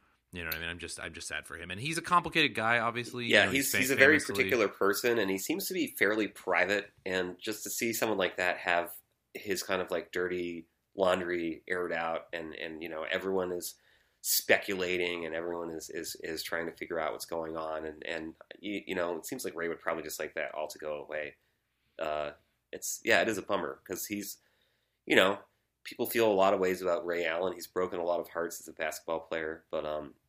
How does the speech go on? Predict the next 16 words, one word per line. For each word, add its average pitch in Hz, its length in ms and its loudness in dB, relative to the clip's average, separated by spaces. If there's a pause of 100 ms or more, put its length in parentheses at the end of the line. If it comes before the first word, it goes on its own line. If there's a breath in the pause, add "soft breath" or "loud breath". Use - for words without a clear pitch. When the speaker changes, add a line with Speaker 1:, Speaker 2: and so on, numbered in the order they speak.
(120)
Speaker 2:
he 101 120 -10
seems, 98 480 -6
he 107 120 -10
seems 123 220 0
like 113 120 0
a - 40 -12
pretty 90 260 -10
solid 82 400 -2
dude. 82 340 -4 (180)
Um, 78 420 -8 (240)
and, 80 340 -8
uh, 76 320 -6 (800)
yeah, 78 240 -2 (240)
I 98 120 2
don't 82 120 0
know. 71 160 -8